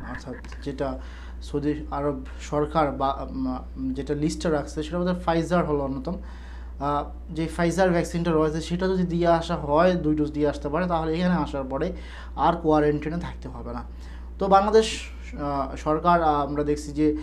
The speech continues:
প্রধানমন্ত্রী শেখ হাসিনা, আহ, এটা সংসদে একটা ঘোষণা দেওয়ার পর পরেই, আহ, সেটার কাজ আরম্ভ হয়ে গিয়েছে আলহামদুলিল্লাহ। একে জুলাই ভ্যাকসিন, আহ, অর্থাৎ আজকে শুরু হয়েছে। একশো সাতাশি জন, আমরা যতটা জানি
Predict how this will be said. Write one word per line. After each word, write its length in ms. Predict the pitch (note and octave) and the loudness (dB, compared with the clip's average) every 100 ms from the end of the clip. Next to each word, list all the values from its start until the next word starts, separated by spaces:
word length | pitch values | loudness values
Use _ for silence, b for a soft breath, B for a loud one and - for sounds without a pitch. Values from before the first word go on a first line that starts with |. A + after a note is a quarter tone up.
| B B - | B B -4
প্রধানমন্ত্রী 520 | D#3+ F3+ F3+ F3+ F3+ | 2 4 6 6 4
শেখ 160 | F3+ D#3+ | 0 -2
হাসিনা, 380 | E3 E3+ E3+ | -2 -2 -2
আহ, 500 | E3+ F3 - - B2+ | -2 -6 -12 -10 -8
এটা 100 | B2+ | -8
সংসদে 400 | B2+ D3+ C3+ D3 | -6 -8 -4 -2
একটা 260 | D3 C3+ D3 | 0 -2 -6
ঘোষণা 300 | C3+ C#3 D#3 | -6 -4 -2
দেওয়ার 260 | D#3 D#3 D#3 | 2 2 2
পর 240 | D#3 D#3+ | 2 2
পরেই, 340 | E3 F3 F3+ F3+ B B B | 2 2 2 -2 B B B
আহ, 260 | C3+ C#3 | -4 -2
সেটার 340 | C#3+ D3 D3 D3 | -4 -2 -2 0
কাজ 540 | D3+ E3 - - - | 2 2 0 -10 -8
আরম্ভ 460 | - C#3+ D3 E3 E3+ | -6 -2 0 2 4
হয়ে 200 | D#3+ C#3+ | 4 4
গিয়েছে 260 | C#3+ C#3 | 2 0
আলহামদুলিল্লাহ। 540 | C#3 C#3+ D3+ D#3 D#3 E3+ | -2 -2 2 4 4 2
একে 280 | F3 G#3+ | 2 2
জুলাই 440 | F#3 F#3 F#3+ G3 F#3+ | 2 4 6 6 6
ভ্যাকসিন, 520 | F3 D3+ - F3+ F3+ | 2 0 2 2 2
আহ, 640 | - - - C#3 D3 C#3+ D3 | -2 -10 -8 -2 -2 -2 -4
অর্থাৎ 200 | D3+ D#3 | -2 0
আজকে 240 | D3+ F3 | 0 -2
শুরু 220 | F3 E3+ | 0 2
হয়েছে। 200 | E3+ F3 | 2 2
একশো 200 | F3+ F#3 | -2 -2
সাতাশি 380 | F3+ F3 F#3 G3 | -2 0 0 -2
জন, 300 | F3+ D3+ C3 | 0 0 -2
আমরা 200 | C3+ C#3+ | -4 -4
যতটা 220 | C#3 D3 | -4 -2
জানি 260 | D3+ D3+ F3+ | 0 0 -2